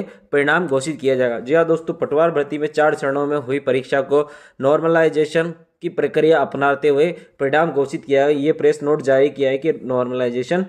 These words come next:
होगा। विद्यार्थियों की मांग थी कि भर्ती परीक्षा में नॉर्मलाइजेशन करवाया जाए। बहुत से स्टूडेंट्स की मांग थी। तो आप सभी के लिए खुशखबरी है कि पटवार जो भर्ती है, दो चरण, दो दिनों के अंदर चार चरणों में जो परीक्षा हुई थी तेईस व चौबीस अक्टूबर को, उक्त भर्ती परीक्षा में नॉर्मलाइजेशन की प्रक्रिया अपनाते हुए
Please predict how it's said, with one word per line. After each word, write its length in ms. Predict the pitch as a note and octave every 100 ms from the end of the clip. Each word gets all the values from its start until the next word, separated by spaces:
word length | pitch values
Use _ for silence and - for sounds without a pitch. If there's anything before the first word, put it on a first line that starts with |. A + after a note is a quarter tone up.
| B2+
होगा। 220 | B2 B2+
विद्यार्थियों 520 | A2+ A#2+ C#3+ D3+ E3
की 100 | D#3 D3
मांग 200 | C#3+ D3+
थी 80 | D#3
कि 100 | D3
भर्ती 240 | C3 C3 C#3+
परीक्षा 320 | C#3 C3+ C#3+
में 100 | C#3+
नॉर्मलाइजेशन 600 | B2 A#2 B2+ B2 C3+ -
करवाया 300 | - B2 C#3
जाए। 220 | C3+ C#3+ D3+
बहुत 240 | B2 B2
से 160 | C#3 C3+
स्टूडेंट्स 380 | - C3 C3+
की 80 | C3+
मांग 200 | A#2+ B2
थी। 180 | B2+ D#3+ D#3+ - - _ -
तो 240 | D#3 D#3+ D#3+ - - -
आप 140 | C#3+
सभी 220 | - D#3+
के 120 | D#3 E3
लिए 100 | D#3+
खुशखबरी 520 | D#3 - D#3 D3 D#3
है 100 | D#3
कि 160 | D#3 E3
पटवार 340 | C3 C#3+ D#3
जो 100 | D3+
भर्ती 280 | C#3 C3+ D3+
है, 120 | C#3
दो 160 | C3 D3
चरण, 220 | D3+ C#3 - - _
दो 320 | B2+ B2+ D#3+
दिनों 260 | D#3 D3 C#3+
के 100 | C#3+
अंदर 220 | C#3 C3+ D3
चार 280 | D#3 E3
चरणों 300 | E3+ D3+ D3
में 120 | D3 C#3+
जो 100 | C#3+
परीक्षा 320 | C3 C3 C#3+
हुई 80 | B2
थी 120 | C#3+
तेईस 260 | C3+ C#3+ D3+
व 60 |
चौबीस 260 | C#3+ C#3+ C#3+
अक्टूबर 320 | A#2 C3 B2+
को, 140 | B2+ D3+ - - -
उक्त 220 | E3+ E3
भर्ती 260 | C#3+ C#3 D#3+
परीक्षा 360 | C#3 - C#3+
में 100 | C#3+
नॉर्मलाइजेशन 720 | D3 B2+ B2 B2 B2 A#2+ - C3+
की 120 | D3
प्रक्रिया 440 | C#3 A2 B2+ C#3+
अपनाते 380 | A#2+ B2+ B2 A#2
हुए 180 | B2+ E3